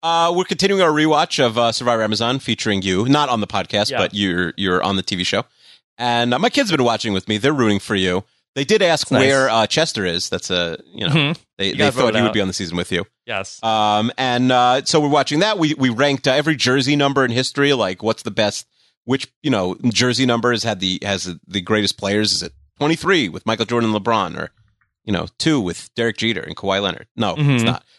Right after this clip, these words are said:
Speaker 1: But the, uh, you know, so we did that on thirty-two Fans, and, uh, you know, me and you are gonna get back together this weekend for a special Renap.
Speaker 2: Okay. All right.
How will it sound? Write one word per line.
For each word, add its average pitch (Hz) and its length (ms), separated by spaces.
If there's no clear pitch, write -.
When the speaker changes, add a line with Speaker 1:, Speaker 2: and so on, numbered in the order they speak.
Speaker 1:
But 151 180
the, 160 260
uh, 131 340
you 147 120
know, 101 180
so 131 320
we 135 160
did 120 160
that 131 260
on 135 180
thirty-two 147 280
Fans, 165 320
and, 165 280
uh, 170 340
you 165 80
know, 151 140
me 151 240
and 160 100
you 180 140
are 143 100
gonna 107 220
get 107 160
back 107 180
together 101 460
this 101 240
weekend 95 320
for 90 180
a 82 220
special 90 360
Renap. 82 300
Speaker 2:
Okay. 147 300
All 127 100
right. 139 220